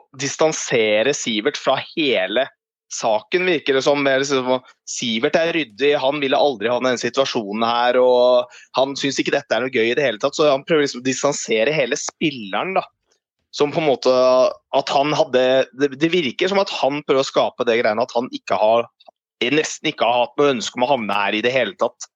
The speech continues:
selv. Og det taler litt for det du nå nettopp sier da, at kanskje de føler nå at nå har de havnet i en posisjon de absolutt ikke ville være.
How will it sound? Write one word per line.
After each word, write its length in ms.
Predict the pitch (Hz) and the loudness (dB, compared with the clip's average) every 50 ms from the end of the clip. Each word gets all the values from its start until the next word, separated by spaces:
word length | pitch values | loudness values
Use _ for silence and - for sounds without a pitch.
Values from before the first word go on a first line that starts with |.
| - | -10
selv. 300 | - - - - 294 - _ _ _ _ _ _ _ _ _ _ _ _ _ _ _ _ _ _ | -4 -2 -2 -2 -4 -8 _ _ _ _ _ _ _ _ _ _ _ _ _ _ _ _ _ _
Og 160 | - 160 151 131 139 | -4 -2 -2 0 0
det 320 | 156 151 160 175 190 202 | 2 2 2 0 0 -2
taler 380 | - - 220 165 135 131 143 147 | 0 0 2 4 4 4 2 2
litt 140 | 139 135 - 135 127 110 | 0 -4 -6 -10 -14 -10
for 220 | - - 135 131 131 | -2 0 0 2 4
det 140 | 123 127 123 | 2 2 2
du 140 | 117 120 127 127 | 2 -2 -2 0
nå 140 | 123 123 120 117 | 0 0 0 0
nettopp 240 | 110 - - 135 123 | -2 -2 -2 -2 -2
sier 300 | - - - 110 104 123 156 | 0 -2 0 0 0 2 2
da, 140 | 147 123 | 2 2
at 100 | 117 - | 0 0
kanskje 320 | - - 156 127 - - - 123 | 0 -2 -2 -2 -4 -6 -6 -6
de 40 | 131 - | -6 -2
føler 320 | - 143 117 98 104 117 | -2 -2 -2 -2 -4 -4
nå 100 | 117 113 113 120 117 | -2 0 2 2 2
at 100 | 120 123 123 | 2 0 0
nå 80 | 120 113 123 | 0 2 4
har 180 | 135 135 135 139 | 4 4 2 2
de 60 | 143 | 0
havnet 300 | 147 135 107 104 104 101 | 0 0 0 0 -2 -4
i 20 | 101 | -4
en 60 | - | -6
posisjon 460 | - 127 117 117 123 120 - 117 107 110 | -6 -8 -6 -4 -4 -4 -4 -4 -2 -2
de 80 | 117 117 - - | -2 -2 -4 -6
absolutt 480 | - - _ - - - - 127 - _ - - | -8 -8 _ -14 -12 -10 -10 -10 -12 _ -14 -14
ikke 340 | - _ _ _ - 127 | -14 _ _ _ -2 0
ville 240 | 127 120 107 92 95 | 0 0 -2 -2 0
være. 380 | 110 120 120 113 92 101 - | 0 0 0 -2 -2 -4 -4